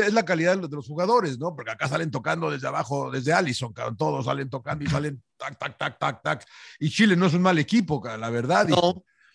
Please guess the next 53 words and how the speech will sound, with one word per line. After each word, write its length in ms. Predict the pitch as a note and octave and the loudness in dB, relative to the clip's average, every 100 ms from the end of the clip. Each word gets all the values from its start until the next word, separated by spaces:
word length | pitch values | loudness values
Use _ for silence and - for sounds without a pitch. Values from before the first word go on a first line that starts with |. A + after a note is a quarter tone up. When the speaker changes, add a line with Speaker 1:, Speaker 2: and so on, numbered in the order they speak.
| _ _ | _ _
Speaker 2:
pero, 220 | - D#3+ | 4 6
Speaker 1:
O 40 | E3 | 8
sea, 100 | D3 | 6
Chi- 80 | - | 2
Speaker 2:
pero 180 | F3+ F3+ | 0 0
¿sabes 280 | A3+ A#3+ | 0 -2
qué, 200 | - A3 | -2 -6
Johnny? 220 | A3 A3 B3 | -4 -6 -6
Lo 140 | F#3 | -4
que 100 | E3 | -2
dice 220 | F#3 F#3 | -4 -4
el 60 | G3+ | -6
emperador 500 | C#3+ C#3 C3 C#3 C3+ | -2 0 0 0 -2
tiene 180 | E3 D#3 | -6 -6
mucha 240 | D3+ D3 | -10 -14
razón. 360 | B2 A2 C#3 C3 | -12 -10 -10 -10
O 40 | |
sea, 160 | A2+ B2+ | -4 -2
una 200 | D#3+ F#3+ G3+ | -2 -4 0
es 40 | |
la 120 | F#3+ | 0
calidad 480 | - C3+ A#2+ C3+ F3 | 0 -2 0 0 0
y 80 | C3+ | -4
después 420 | A#2+ - D3+ D3 | -8 -6 -6 -4
es 160 | D#3 D#3+ | -6 -10
jugar 300 | C3 B2 C#3 | -8 0 0
a 60 | |
lo 100 | A#2+ | 0
mismo, 340 | G#2+ A#2 G#2+ F#2 | -4 -10 -12 -16
el 160 | G#2+ G#2 | -16 -8
convencimiento. 800 | A2+ G#2+ G#2+ - A2 A2+ G#2+ - _ _ _ _ - | -4 -2 -2 -2 -2 -2 -4 -12 _ _ _ _ -6
¿no? 120 | A#2+ | -2
Porque 240 | A#2+ A#2+ | 0 2
tú 160 | B2 F#3 | 4 6
ves 160 | G#3 F#3 | 6 6
a, 200 | F3 - _ - | 2 -2 _ -2
y 160 | C3+ | 0
eso 140 | A2 A#3 | 0 -2
es 80 | |
crédito 320 | - G3+ G3+ D3+ | -2 0 0 0
de 140 | A#2+ | -2
Tite, 320 | - D#3 A2+ | -4 -10 -8
¿no? 160 | G#2+ E3+ | -8 -6
Porque 560 | E3 A2+ A#2 A2+ G#2 - - _ - | -6 -4 2 4 4 -2 -20 _ -2
antes 360 | D3 F#3+ G#3 - | 0 2 0 -2
con 180 | D3 | -4
Dunga 380 | D3 F3+ F3+ A3+ | -2 -2 0 -2
el 160 | C4 C3 | -2 -4
equipo 320 | A#2+ F3 G#3+ | -4 -6 -6
se 140 | D#3+ | -2
veía, 400 | C3 B2+ D3+ D#3+ C3+ | -2 0 2 2 0
este, 320 | A2+ - A2+ | -4 -8 -8
descoordinado, 1040 | G#2+ - A2 G2+ G#2 B2+ D3 C#3+ C#3+ C#3+ | -8 -6 -6 -4 -2 0 0 0 0 -2